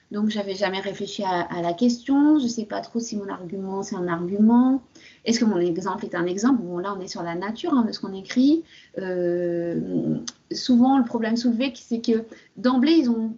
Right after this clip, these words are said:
plus, euh, ils ont une appétence plus pour le oui ou pour le non. Et c'est super difficile de se décentrer avec la thèse avec laquelle ils sont le, le plus d'accord. Euh,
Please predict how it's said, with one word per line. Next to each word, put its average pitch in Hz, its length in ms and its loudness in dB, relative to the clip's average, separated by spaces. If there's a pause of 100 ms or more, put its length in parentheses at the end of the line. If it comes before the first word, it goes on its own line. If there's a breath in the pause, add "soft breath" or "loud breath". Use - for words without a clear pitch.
plus, 311 380 -2
euh, 226 240 -2
ils 220 140 -4
ont 240 40 2
une 247 120 4
appétence 269 480 -2
plus 294 200 -2
pour 240 160 -4
le 233 100 0
oui 240 340 2
ou 226 100 -4
pour 226 200 -4
le 233 140 4
non. 247 220 6 (300 soft breath)
Et - 60 -14
c'est 220 140 -12
super 247 400 -8
difficile 233 500 -6
de 202 100 -8
se 202 160 -12
décentrer 233 540 -4
avec 202 240 -6
la 185 120 -6
thèse 214 200 -8
avec 190 220 -10
laquelle 208 260 -8
ils 202 100 -8
sont 185 160 -10
le, 160 280 0 (300 soft breath)
le 180 120 -6
plus 214 260 -6
d'accord. 233 680 -2 (540 soft breath)
Euh, 185 1600 0